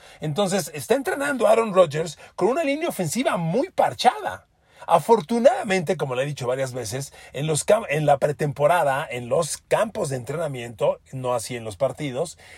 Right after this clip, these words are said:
no hay capturas de quarterback. Cuando una defensa rompe el bloqueo y va a entrar contra el quarterback, pues se considera que iba a hacer captura, la jugada continúa, pero el defensivo no golpea al quarterback,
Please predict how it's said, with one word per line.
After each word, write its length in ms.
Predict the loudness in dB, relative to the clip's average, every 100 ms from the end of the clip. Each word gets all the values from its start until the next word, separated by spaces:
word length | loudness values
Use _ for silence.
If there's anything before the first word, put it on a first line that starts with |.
| -10
no 260 | -2 2
hay 120 | 4 4
capturas 420 | 2 0 0 0
de 80 | 0
quarterback. 460 | 0 0 0 -4 _ _ _
Cuando 220 | -4 0
una 100 | 4
defensa 500 | 6 4 2 4 6
rompe 300 | 6 4 4
el 60 | 2
bloqueo 360 | 2 0 0 0
y 40 |
va 100 | 0
a 20 |
entrar 240 | 2 2 2
contra 220 | -2 -10
el 60 |
quarterback, 500 | -2 0 2 2 0 -6 -20 -10
pues 120 | -6
se 100 | -6
considera 480 | -6 -6 -2 0 0
que 240 | -2 -8 _ _
iba 280 | -4 -2 0
a 80 | -2
hacer 260 | -2 -2 0
captura, 560 | -2 0 2 2 2 -2 -20 -4
la 140 | -4
jugada 340 | 0 4 4
continúa, 560 | 4 -2 -4 -4 0 0
pero 160 | -2 -6
el 80 |
defensivo 540 | -8 -8 -10 -8 -6 -4
no 140 | -2
golpea 340 | 0 -2 0 0
al 100 | 2
quarterback, 400 | 2 4 2